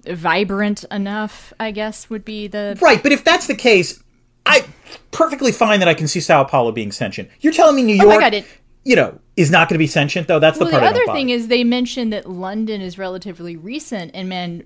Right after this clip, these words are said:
Speaker 1: I mean, London goes back to before Common Era.
Speaker 2: Yeah,
Speaker 1: Like, I
Speaker 2: it was a
Speaker 1: mean
Speaker 2: Roman city, Londonium, I believe.
Speaker 1: Yeah, so London should be in existence for <laughs>
Speaker 2: Yeah.
Speaker 1: like,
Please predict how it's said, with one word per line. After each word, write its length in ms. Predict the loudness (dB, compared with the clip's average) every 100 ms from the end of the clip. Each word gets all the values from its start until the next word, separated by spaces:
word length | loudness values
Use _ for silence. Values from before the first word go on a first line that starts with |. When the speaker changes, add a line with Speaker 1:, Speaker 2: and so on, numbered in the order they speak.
| -12
Speaker 1:
I 60 |
mean, 340 | -12 -10 -12 -16 -8
London 400 | -4 -2 0 2
goes 180 | 0 -4
back 520 | _ _ -4 -2 -4
to 280 | -10 -10 -12 _ _
before 300 | -14 -8 -10
Common 360 | -8 -6 -6 -6
Era. 380 | -6 -6 -4 0
Speaker 2:
Yeah, 120 | 4
Speaker 1:
Like, 260 | 4 2 2
I 40 |
Speaker 2:
it 160 | 4 6
was 80 | 6
a 40 |
Speaker 1:
mean 80 | 6
Speaker 2:
Roman 260 | 6 6 2
city, 260 | 0 0
Londonium, 560 | 0 0 2 0 -2 -10
I 80 | -14
believe. 280 | -12 -2
Speaker 1:
Yeah, 420 | 4 4 4 -2 -4
so 180 | 2 4
London 420 | 6 4 6 4
should 320 | 4 0 -4 -8 _ _ -20 -20 -20 _
be 240 | 2 4 6
in 80 | 4
existence 600 | 2 0 -2 0 0 -2
for 340 | -2 -2 -2 -10 _
<laughs> 160 | -2
Speaker 2:
Yeah. 800 | -2 -2 -8 -14 -16 -14 -4 0
Speaker 1:
like, 600 | 0 0 -6 -20 _ -8